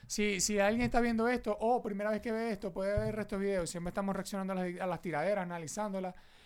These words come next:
Incluso ten-, tenemos un episodio súper viejo que es hace como un año, que es como cómo debería ser una tiradera. Nos sacamos puras preguntas y ahí analizamos de qué cosas tiraderas tiene, qué tiene bueno una tiradera, qué no debería tener y así mismo.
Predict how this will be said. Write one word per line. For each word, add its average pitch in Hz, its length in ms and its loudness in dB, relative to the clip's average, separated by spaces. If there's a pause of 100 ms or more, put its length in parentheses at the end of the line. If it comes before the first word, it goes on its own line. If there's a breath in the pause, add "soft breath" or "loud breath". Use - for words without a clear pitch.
(120 soft breath)
Incluso 196 400 2
ten-, 202 220 0
tenemos 196 280 0
un 220 80 4
episodio 214 360 2
súper 240 320 -2
viejo 202 320 2
que 190 80 -2
es 170 60 0
hace 170 200 -2
como 208 180 -2
un 208 60 0
año, 185 320 -2 (380 soft breath)
que 170 220 2
es 165 60 -4
como 180 540 0 (380 soft breath)
cómo 220 240 4
debería 214 240 4
ser 202 140 0
una 190 120 0
tiradera. 196 400 0
Nos 170 160 -4
sacamos 180 380 -2
puras 196 220 0
preguntas 220 600 0
y 185 60 0
ahí 165 200 0
analizamos 185 600 0
de 165 240 -2 (480 soft breath)
qué 240 180 2
cosas 233 400 0
tiraderas 214 400 4
tiene, 202 240 -2
qué 202 160 -4
tiene 214 280 0
bueno 208 240 2
una 196 100 -2
tiradera, 220 420 0
qué 202 140 -2
no 202 80 0
debería 196 240 2
tener 220 400 0
y 214 100 -6
así 180 240 -4
mismo. 135 400 -6